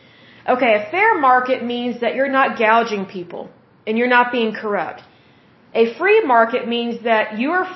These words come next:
free to purchase whatever you want as long as it's legal and moral. For example, you can go to the store, let's say you go to C V S and you purchase your prescriptions. That, that's a free market. You're, you're free to go to C V S and purchase your prescriptions. You pay for them,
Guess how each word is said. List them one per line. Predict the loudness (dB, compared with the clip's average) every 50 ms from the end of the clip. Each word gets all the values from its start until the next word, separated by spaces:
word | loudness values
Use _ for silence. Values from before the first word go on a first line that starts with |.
| -10
free | -6 -4 -2 0 0 0 0 -2 -2 -4 -6 -12 -18 -20 _ _ _ _ _ _ _ _ _ _
to | -2 -2
purchase | -2 0 2 4 4 4 4 2 -2 -4 -4 -2
whatever | -2 0 2 2 0 0 -2 -4
you | -4 -4 -6 -4
want | -2 0 0 2 2 0 -2 -2 -4
as | -6 -6 -4
long | -2 2 2 2 2 2
as | -2 -4
it's | -4 -8 -8 -6
legal | -4 -2 -2 0 2 2 2 2
and | 0 0
moral. | 0 0 2 4 4 2 2 0
For | -2 -4
example, | -4 -2 -2 0 0 0 0 0 -2 -2 -2 -4
you | -4
can | -4 -2 2
go | 4 4 4 4
to | 2 -2
the | -4 -8 -6
store, | -4 -2 0 0 2 2 2 2 2 0 -4 -10 -16 -20 -20 _ -4
let's | -4 -4 -4 -2
say | 0 0 0 0 0
you | 0 0
go | 2 0
to | 0 -2 -4 -6
C | -6 -6 -4 -2
V | 2 2
S | 4 4 4 2 -2 -2
and | -2 -2 -2
you | -2 -4 -6 -4 -4
purchase | -4 -2 -4 -6 -4 -4
your | -6 -6 -6
prescriptions. | -8 -10 -4 0 0 0 0 -2 -8 -10 -10 -10 -12 -14 -6 0
That, | 0 0 0 0 0 2
that's | 2 2 2 2 -2
a | -4 -4 -6 -8 -6
free | -6 -4 -2 -2
market. | 0 2 2 2 0 -2 -4 -10 -10 -12 -16 -20 -20 -20 -20 _ _
You're, | -4 -4 -4 -2 -2
you're | 0 0 2 0 0 -4 -4
free | -2 -2 0 0 0 -2 -2
to | -2 0 2
go | 2
to | 2 0 -4 -6
C | -8 -8 -6
V | -4 0 2
S | 2 2 2 0 -2
and | -4 -4 -6 -4
purchase | -2 -2 -2 -2 -2 -4 -6 -6 -6 -6
your | -6 -6 -6
prescriptions. | -6 -8 -8 -4 -4 -4 -2 -2 -4 -6 -6 -6 -6
You | -10
pay | -8 -2 0 0 0 0
for | -2 -4
them, | -2 -2 -2 -4 -6